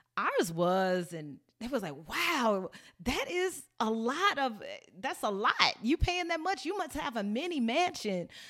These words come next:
I was like, "No, I don't have a mansion. I, you know, it's just, we just use, we like to be <laughs> cool. We just use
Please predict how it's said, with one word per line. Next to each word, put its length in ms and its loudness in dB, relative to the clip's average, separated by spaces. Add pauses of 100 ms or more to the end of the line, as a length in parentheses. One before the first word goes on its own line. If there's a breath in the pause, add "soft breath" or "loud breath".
(120 loud breath)
I 100 -2
was 80 -4
like, 160 -2
"No, 120 -2
I 200 4
don't 120 -4
have 300 -2
a 80 -2
mansion. 800 -4
I, 120 -4 (220)
you 160 -8
know, 200 -4
it's 160 -10
just, 260 -14 (540 loud breath)
we 320 -6 (360)
just 240 -6
use, 400 -2
we 160 -8
like 260 6
to 60 -2
be 280 4
<laughs> 160 6
cool. 600 4
We 160 0
just 380 -8
use 360 -2